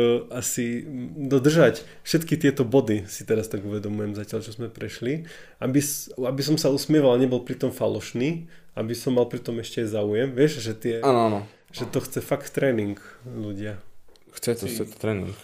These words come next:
Speaker 2: Ale to nie je len, že pre vás, ale to je aj pre nás, lebo hoď som čítal aj tú knižku, tak, e,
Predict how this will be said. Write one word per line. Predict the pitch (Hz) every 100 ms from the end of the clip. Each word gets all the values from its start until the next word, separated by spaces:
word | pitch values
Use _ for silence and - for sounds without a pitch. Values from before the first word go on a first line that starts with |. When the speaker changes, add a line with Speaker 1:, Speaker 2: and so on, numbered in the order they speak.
| -
Speaker 2:
Ale | - 104 107 117 113
to | - 123
nie | 135
je | 113
len, | 107 107
že | 104
pre | 98 107
vás, | 113 113
ale | 104 101 98
to | -
je | 104 98
aj | 95
pre | -
nás, | 107 98 98
lebo | 98 95 98 101 101 - - -
hoď | 110
som | 110 104
čítal | 120 110
aj | 107 104
tú | 101
knižku, | 110 120 - 127
tak, | 104 98 - -
e, | - -